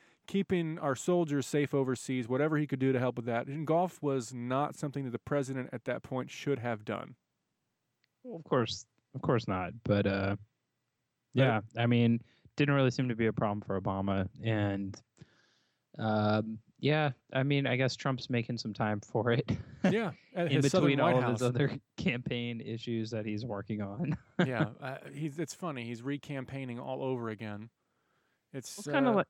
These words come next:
Speaker 2: kinda like Obama never really stopped running for president the whole eight years he was president. So.
Speaker 1: Well, right.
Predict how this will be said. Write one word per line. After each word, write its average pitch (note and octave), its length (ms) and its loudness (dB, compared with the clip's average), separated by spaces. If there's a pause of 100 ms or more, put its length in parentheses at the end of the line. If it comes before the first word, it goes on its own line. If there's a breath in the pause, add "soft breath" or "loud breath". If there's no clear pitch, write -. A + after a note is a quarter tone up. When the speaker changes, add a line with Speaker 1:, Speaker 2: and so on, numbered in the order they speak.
Speaker 2:
kinda G#3 140 4
like D#3 100 6
Obama A2+ 460 2
never G2 360 -4
really A2 460 4
stopped G2+ 400 -2
running G2+ 320 2
for G#2 180 2
president G2+ 520 2
the G#2 80 4
whole G2+ 260 2
eight G2 200 -8
years F#2+ 280 -4
he G2+ 140 -2
was F2 100 -6
president. G2+ 720 -2
So. - 120 -2
Speaker 1:
Well, F3+ 80 2
right. B3+ 280 -2